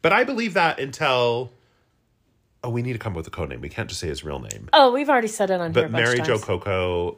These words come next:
Speaker 1: and what, and her partner. Anyway, you think about that. I believe that was illegal till I
Speaker 2: Michael
Speaker 1: was,
Speaker 2: McDonald.
Speaker 1: like, Michael McDonald, till I was,
Speaker 2: Yep.
Speaker 1: like, thirty-nine years old. And
Speaker 2: How
Speaker 1: you
Speaker 2: did you
Speaker 1: apparently believed it until
Speaker 2: How
Speaker 1: you
Speaker 2: did
Speaker 1: were,
Speaker 2: you
Speaker 1: like, forty-six.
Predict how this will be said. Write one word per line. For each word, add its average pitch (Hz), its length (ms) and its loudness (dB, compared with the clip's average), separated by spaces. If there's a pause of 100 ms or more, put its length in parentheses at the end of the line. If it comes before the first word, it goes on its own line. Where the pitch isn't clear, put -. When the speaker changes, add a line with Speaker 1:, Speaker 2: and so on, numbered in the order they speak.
Speaker 1:
and 87 180 -8
what, 92 180 -2
and 85 120 -6
her 87 160 -6
partner. 85 720 -6 (180)
Anyway, 85 240 -2
you 82 80 -6
think 76 160 -12
about - 220 -14
that. - 220 -12 (260)
I 180 120 4
believe 180 240 4
that 127 140 4
was 110 120 0
illegal 90 280 0
till 220 120 2
I - 20 2
Speaker 2:
Michael - 160 2
Speaker 1:
was, 208 140 0
Speaker 2:
McDonald. 180 420 0
Speaker 1:
like, - 80 -14
Michael 92 220 -4
McDonald, 76 400 -10
till 101 140 -2
I 101 40 4
was, 107 40 4
Speaker 2:
Yep. 110 80 4
Speaker 1:
like, - 120 -2
thirty-nine 71 480 -8
years 73 180 -10
old. - 220 -12 (1800)
And 135 100 0
Speaker 2:
How 359 120 8
Speaker 1:
you 349 80 4
Speaker 2:
did 349 80 0
you 202 60 0
Speaker 1:
apparently 139 340 2
believed 104 340 0
it 113 140 4
until 110 220 2
Speaker 2:
How - 60 8
Speaker 1:
you 427 100 4
Speaker 2:
did - 60 2
Speaker 1:
were, - 60 2
Speaker 2:
you 440 60 6
Speaker 1:
like, 427 180 2
forty-six. 285 340 -4